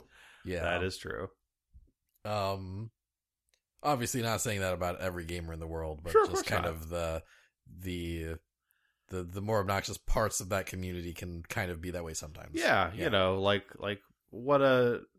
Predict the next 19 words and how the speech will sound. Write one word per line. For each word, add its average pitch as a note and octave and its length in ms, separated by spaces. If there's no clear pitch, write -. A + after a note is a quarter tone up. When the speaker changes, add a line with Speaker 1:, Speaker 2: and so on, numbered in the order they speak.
Speaker 2:
what, E3+ 220
like, C3 160
a B2 60
suburban A#2 720
parent F#2 560
thinks - 500
of E2+ 240
when E2+ 160
they D#2+ 120
think G#2 320
of F#2+ 120
a F#2 60
gamer, D#2 500
that G#2 320
kind D#2+ 280
of - 160
gamer - 340
Speaker 1:
<laughs> - 0
Speaker 2:
has A#3 200